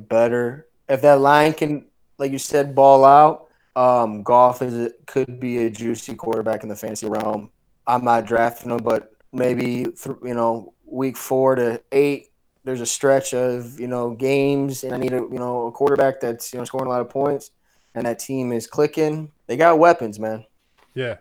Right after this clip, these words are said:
Speaker 2: I think Goff is a perfect example of a streamer quarterback. He could,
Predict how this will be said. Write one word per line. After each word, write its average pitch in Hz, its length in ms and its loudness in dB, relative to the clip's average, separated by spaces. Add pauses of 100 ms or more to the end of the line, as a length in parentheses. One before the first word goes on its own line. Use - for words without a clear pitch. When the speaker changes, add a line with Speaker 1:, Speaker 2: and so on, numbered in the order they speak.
Speaker 2:
I 147 80 -6
think 139 340 -10
Goff 123 320 -2
is 110 140 -10
a 107 80 -12
perfect 113 420 -10
example 117 400 -10
of 110 120 -10
a 107 60 -12
streamer 110 440 -12
quarterback. 110 540 -6 (760)
He 113 140 -12
could, 104 260 -14